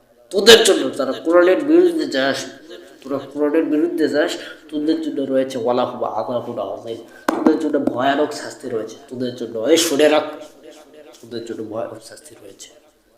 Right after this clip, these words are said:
ওইটার উপর অটল অটল, অটল অটল অবিচল থাকতে হবে।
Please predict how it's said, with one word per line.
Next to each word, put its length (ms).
ওইটার 240
উপর 240
অটল 200
অটল, 420
অটল 240
অটল 300
অবিচল 300
থাকতে 300
হবে। 200